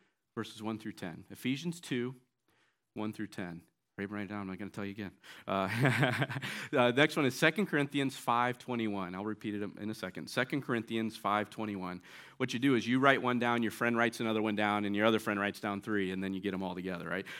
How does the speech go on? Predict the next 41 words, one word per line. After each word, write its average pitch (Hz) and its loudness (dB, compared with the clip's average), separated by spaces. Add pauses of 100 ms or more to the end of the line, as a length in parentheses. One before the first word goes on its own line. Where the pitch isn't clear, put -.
Uh, 110 8
First 170 4
Timothy 143 2
chapter 127 0
one, 110 0
verse 104 -4
fifteen. 90 -10
First - -4
Timothy 113 -2
one 95 -6 (420)
fifteen. 90 -8 (200)
So 123 0
Ephesians 147 2
two, 139 0
one 127 2
through 110 -8
ten, 143 -2
Second 123 -4
Corinthians 107 -4
five 107 -2
twenty-one, 104 -6 (260)
and 95 -6
First 110 -4
Timothy 95 -4 (260)
one 101 -2 (400)
fifteen, 90 -6
okay? 107 -4 (260)
Let 135 0
me 220 0
encourage 135 0
you 92 -6 (220)
this 147 -4
week, 104 0
read 120 -4
those 180 -4
passages 143 -6 (200)
one 139 2
at 214 -2
a 269 -4
time, 117 -2
right? 120 -4